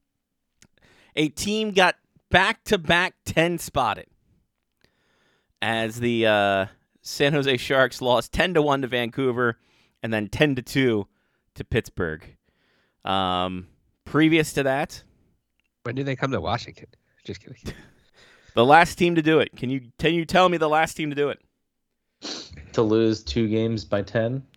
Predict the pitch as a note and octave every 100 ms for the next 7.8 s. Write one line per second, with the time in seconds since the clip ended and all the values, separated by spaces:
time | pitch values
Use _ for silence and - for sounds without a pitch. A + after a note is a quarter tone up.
0 | _ - C3 - F3 D#3 D#3 D3+ C3+ A#2
1 | C#3+ C3 - - G#2+ F#2+ E2+ - - -
2 | G#2+ - A#2 A2+ G#2 G#2+ G2+ A2 G#2 G2+
3 | A#2 A#2 A2 G#2+ G#2+ - G2+ G#2+ A2+ A2
4 | A2+ G#2 A2+ G#2+ G2+ A2 G#2+ G#2 G2+ -
5 | G2 F#2+ E2 - - F2 F2 - C3+ C3+
6 | G#2 G2+ - A#2+ - - B2 A2 A2 -
7 | B2 - D#3 - G#2+ F2+ F#2+